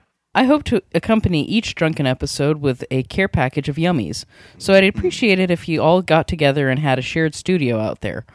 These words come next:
Pool your resources to get each other on schedule, have a dedicated space to work on your recordings, and most of all, save me postage.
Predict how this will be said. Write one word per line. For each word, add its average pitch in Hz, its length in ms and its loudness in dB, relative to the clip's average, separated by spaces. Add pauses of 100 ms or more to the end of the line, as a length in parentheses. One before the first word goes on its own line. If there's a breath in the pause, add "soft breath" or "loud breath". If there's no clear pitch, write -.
(240 loud breath)
Pool 190 220 2
your 233 140 2
resources 214 640 0
to 180 100 -4
get 156 160 -2
each 156 160 -6
other 160 200 0
on 156 140 0
schedule, 180 460 0
have 143 160 4
a 131 60 2
dedicated 147 500 -2
space 160 300 -2
to - 100 -4
work 143 240 -2
on 147 140 2
your 151 120 2
recordings, 165 460 0
and 147 100 4
most 160 240 2
of 180 60 0
all, 185 240 4 (260 loud breath)
save 262 400 4
me 277 140 6
postage. 269 720 6